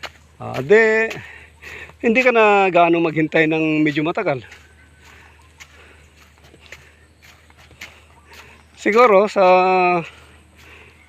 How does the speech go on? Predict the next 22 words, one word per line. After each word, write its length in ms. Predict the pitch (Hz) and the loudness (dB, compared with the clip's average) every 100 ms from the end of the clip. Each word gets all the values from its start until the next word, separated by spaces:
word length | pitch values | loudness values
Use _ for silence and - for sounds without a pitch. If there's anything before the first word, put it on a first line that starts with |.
| - | -10
ganitong 420 | 175 185 190 202 | 0 0 2 2
mga 120 | 190 202 | 4 4
oras, 640 | 190 170 160 - - - - _ _ - - - _ _ - - _ _ - | 2 0 -4 -8 -16 -20 -20 _ _ -20 -20 -20 _ _ -20 -20 _ _ -4
pag 380 | 160 165 165 160 143 - _ - - | 2 4 4 0 -10 -20 _ -16 -2
pupunta 340 | 160 170 165 | 0 2 2
kami 220 | 165 165 | 4 4
ng, 160 | 170 170 170 170 156 _ _ _ _ - - - - - - _ _ _ _ - | 4 4 2 0 -2 _ _ _ _ -20 -20 -20 -20 -20 -20 _ _ _ _ -4
ah, 400 | 160 160 165 160 156 | 0 2 2 0 0
Dao 220 | 156 165 | 2 2
District 300 | 165 - 160 | -2 -6 -8
Hospital 320 | 143 160 175 | -8 -10 -4
mamaya, 380 | 165 190 170 143 - - - - - - - - - - - _ _ - - - - _ _ _ - _ _ - - - - | -2 0 0 -2 -8 -20 -20 -20 -20 -20 -20 -20 -20 -20 -20 _ _ -20 -20 -20 -20 _ _ _ -20 _ _ -20 -20 -18 -2
tamang-tama 420 | 170 180 175 170 | 0 2 2 2
lang 140 | 165 | -2
siguro 240 | 160 160 151 | -4 -4 -4
yan. 160 | 156 - - - - - - - - - - - _ | -6 -12 -20 -20 -20 -20 -20 -20 -20 -20 -18 -18 _
Kasi 240 | - 165 180 | -8 -4 -2
kukunin 400 | 160 160 165 160 | -2 0 0 0
ko 80 | 160 | -2
lang 400 | 156 156 156 156 | 0 0 -2 -2
lab 80 | |
result, 400 | 156 170 165 156 | -6 -6 -6 -6